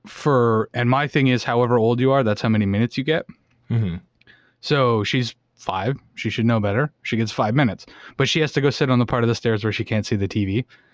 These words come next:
Speaker 1: 'Cause
Speaker 2: Mm-hmm.
Speaker 1: otherwise she just goes to the stairs and watches T V and it defeats the purpose.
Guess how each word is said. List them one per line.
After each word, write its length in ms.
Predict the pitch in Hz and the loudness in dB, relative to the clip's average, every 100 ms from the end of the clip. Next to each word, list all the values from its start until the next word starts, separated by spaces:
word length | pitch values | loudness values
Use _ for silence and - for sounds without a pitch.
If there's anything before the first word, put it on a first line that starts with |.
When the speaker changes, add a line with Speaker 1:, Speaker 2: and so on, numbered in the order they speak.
| _ | _
Speaker 1:
'Cause 120 | 151 | 0
Speaker 2:
Mm-hmm. 60 | 156 | 2
Speaker 1:
otherwise 300 | 123 131 123 | 4 4 0
she 100 | 117 | -2
just 180 | 107 101 | -2 0
goes 180 | 120 104 | 0 0
to 60 | 104 | -2
the 100 | 104 | -2
stairs 280 | - 104 | 0 0
and 100 | 98 | 0
watches 260 | 98 95 98 | 0 -2 -4
T 160 | - 95 | -4 -2
V 160 | 95 | -2
and 80 | 98 | -2
it 60 | 90 | -4
defeats 280 | 95 98 - | -4 -6 -8
the 60 | |
purpose. 300 | - 92 101 | -10 -10 -12